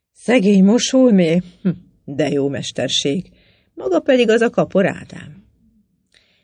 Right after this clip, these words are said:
Az a szegény, kenyér nélkül maradt vasúti váltóőr.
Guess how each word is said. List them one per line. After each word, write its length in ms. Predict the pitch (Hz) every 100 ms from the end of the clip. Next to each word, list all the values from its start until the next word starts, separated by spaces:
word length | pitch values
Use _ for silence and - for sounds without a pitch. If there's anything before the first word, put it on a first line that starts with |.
| _ -
Az 140 | 359
a 80 | 359
szegény, 600 | - 403 294 269 269 262
kenyér 540 | - 208 208 196 196
nélkül 480 | 185 175 185 185 196
maradt 400 | 180 165 175 175
vasúti 520 | 139 135 - 175 190
váltóőr. 1040 | 175 139 131 135 151 139 131 131 131 135